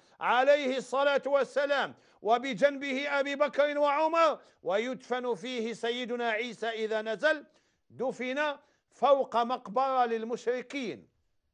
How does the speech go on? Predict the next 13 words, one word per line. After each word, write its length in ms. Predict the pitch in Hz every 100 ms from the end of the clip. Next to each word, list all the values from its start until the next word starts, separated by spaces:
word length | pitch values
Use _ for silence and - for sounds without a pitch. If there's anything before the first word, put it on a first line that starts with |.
| _ _ _ _ _ _ _ _ -
كان 520 | 233 269 262 254 233
مقبرة 880 | 226 - 165 269 262 254 269 302 285 _ _
للمشركين، 840 | 151 185 185 175 156 147 - 98 87 _ _ _ _ 151
وكان 640 | 196 196 269 277 269 262
مكانا 540 | 247 226 262 277 262 226
خاربا، 760 | - 277 269 254 220 190 120 _ _ _
فيه 220 | - 226
الزيقوات، 720 | 202 139 233 190 240 262 262 175
باش 160 | 220
تفهموا 420 | - 175 226 220
بالدرجة، 540 | 190 151 180 151 143 110 _ _
فيه 200 | - 247
الزيقوات 640 | 208 143 233 185 247 262